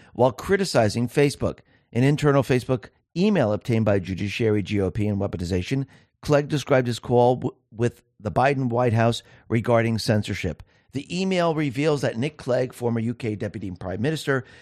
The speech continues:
tried to reason with the Biden White House that under America's First Amendment,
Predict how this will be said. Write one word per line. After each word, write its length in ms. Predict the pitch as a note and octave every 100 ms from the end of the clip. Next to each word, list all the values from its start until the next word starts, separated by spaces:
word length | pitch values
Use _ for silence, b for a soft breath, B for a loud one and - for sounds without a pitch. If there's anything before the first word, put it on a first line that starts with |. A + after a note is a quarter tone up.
| B
tried 380 | - B2+ D#3+ F#3
to 100 | E3
reason 440 | D3 E3 C#3 C#3+
with 100 | B2+
the 100 | B2
Biden 360 | G#2 C3+ B2+ A2
White 240 | A2+ B2
House 380 | A2+ A#2 A#2+ - b b
that 160 | G2+ F2
under 260 | A2+ C3+
America's 460 | B2+ A#2 C3 B2+ A2+
First 260 | B2+ B2 -
Amendment, 360 | A2 A2+ A#2+